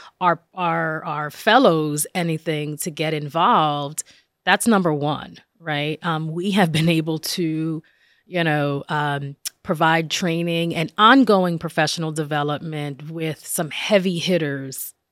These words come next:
in the field. Um, and none of that would be possible. I mean, it costs money to bring in trainers and to bring in you know, heavy hitting speakers who are out, not just in the education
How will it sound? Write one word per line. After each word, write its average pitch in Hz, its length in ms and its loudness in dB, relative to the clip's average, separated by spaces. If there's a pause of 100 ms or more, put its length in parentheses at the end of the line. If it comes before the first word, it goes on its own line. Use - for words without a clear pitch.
(160)
in 165 160 -4
the 151 80 -6
field. 139 580 -4 (540)
Um, 160 400 0
and 175 320 0
none 180 180 4
of 220 140 2
that 175 220 2
would 165 180 0
be 160 100 -4
possible. 151 680 -2
I 156 60 -2
mean, 185 160 0
it 208 80 -2
costs 254 280 0
money 175 440 0
to - 140 -4
bring 170 340 0
in 170 140 0
trainers 160 720 -2
and 160 160 -8
to - 80 -4
bring 170 400 -4
in 170 420 -4 (420)
you 180 140 -2
know, 156 180 0
heavy 180 400 2
hitting 170 480 -2
speakers 160 600 -4
who 170 160 0
are 160 200 0
out, 175 340 0
not 175 280 -2
just 247 200 0
in 202 140 4
the 160 120 -2
education 165 840 -2